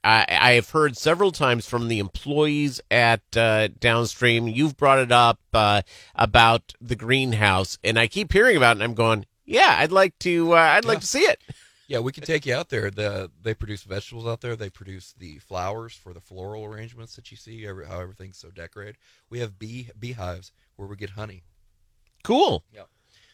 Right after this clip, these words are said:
Speaker 2: The, the honey goes into our beer. Honey goes into our recipe. Um, and not only that, our, our Quapaw Cattle Company is less than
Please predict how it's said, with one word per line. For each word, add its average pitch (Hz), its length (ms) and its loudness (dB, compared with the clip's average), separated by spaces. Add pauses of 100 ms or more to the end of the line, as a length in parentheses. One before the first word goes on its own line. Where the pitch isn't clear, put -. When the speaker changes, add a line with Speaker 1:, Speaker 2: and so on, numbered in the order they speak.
(120)
Speaker 2:
The, 87 240 -12
the 98 100 -10
honey 101 180 -8
goes 101 220 -8
into 98 180 -12
our 92 120 -8
beer. 101 340 -4
Honey 98 220 -10
goes 92 180 -12
into 92 160 -14
our 87 100 -12
recipe. 95 400 -16 (160)
Um, 87 420 -20 (460)
and 101 120 -16
not 104 160 -4
only 113 220 -6
that, 113 200 -6
our, 101 120 -4 (120)
our 95 160 -8
Quapaw 104 340 -8
Cattle 107 200 -6
Company 95 300 -14
is 92 120 -18
less 101 240 -8
than 92 160 -14